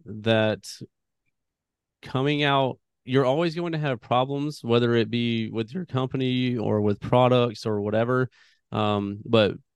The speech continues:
one of the things that I learned from that book was your,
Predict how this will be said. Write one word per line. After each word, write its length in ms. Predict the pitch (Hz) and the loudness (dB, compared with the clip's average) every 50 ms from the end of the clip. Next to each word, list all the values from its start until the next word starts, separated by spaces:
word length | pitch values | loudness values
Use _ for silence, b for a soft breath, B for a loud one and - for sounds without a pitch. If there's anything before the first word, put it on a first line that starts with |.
| _ _ - 107 | _ _ -14 -6
one 220 | 110 117 123 135 | -2 0 2 2
of 80 | 139 127 | 2 0
the 100 | 131 120 | 0 -2
things 400 | - 123 123 123 120 120 110 113 | -2 -2 -4 -2 -2 -4 -2 0
that 140 | 117 113 110 | 2 4 4
I 20 | |
learned 260 | 104 110 113 117 117 | 4 2 2 0 -2
from 180 | - - 117 113 | -2 -4 -4 -2
that 300 | 110 104 104 101 104 107 | -2 -2 -2 -4 -4 0
book 240 | 110 120 123 - - | 0 2 2 2 0
was 480 | 113 110 107 104 104 101 - - - - - _ _ _ _ _ _ _ _ _ _ _ _ _ _ _ _ _ _ _ _ _ _ - | 0 0 0 0 -2 -4 -10 -16 -20 -20 -20 _ _ _ _ _ _ _ _ _ _ _ _ _ _ _ _ _ _ _ _ _ _ -6
your, 460 | 120 120 120 120 117 117 113 113 110 | -2 0 0 0 0 0 0 -2 -4